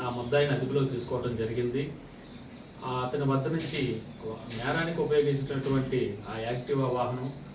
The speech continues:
సెల్ ఫోను మరియు ఏదైతే ఆ గొలుసు యొక్క ముక్క కూడా స్వాధీనం చేసుకోవటం జరిగింది.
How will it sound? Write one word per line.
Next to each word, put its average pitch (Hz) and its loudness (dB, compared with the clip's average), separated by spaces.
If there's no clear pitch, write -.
సెల్ 131 2
ఫోను 139 4
మరియు 135 2
ఏదైతే 135 6
ఆ 117 -2
గొలుసు 139 0
యొక్క 139 0
ముక్క 113 -2
కూడా 131 0
స్వాధీనం 131 4
చేసుకోవటం 123 0
జరిగింది. 101 -2